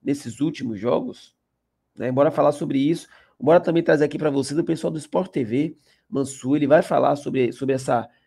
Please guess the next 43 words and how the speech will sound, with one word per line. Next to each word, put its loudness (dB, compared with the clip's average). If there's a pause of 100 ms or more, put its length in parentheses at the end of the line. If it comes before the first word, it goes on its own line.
(180)
essa, 0 (140)
não -4
vou -4
falar 2
mais 2
irregularidade, 0
que -10
realmente -4 (240)
é 0
um 0
viés 2
de -4
baixa 0
que -8
o -6
Bahia 2
tá -8
nesse -8
momento -6
e 2
é 0
preocupante -6
demais, -2 (260)
é -16
preocupante -6
demais. -4 (480)
Não 0
tem 0
como -2
não -2
falar 2
de -4
Marcos -4
Felipe -4
e -8
também, 0 (340)
é, 4
sobre -2
a 2
estreia 0
de -6
Luciano -4
Rodrigues, -4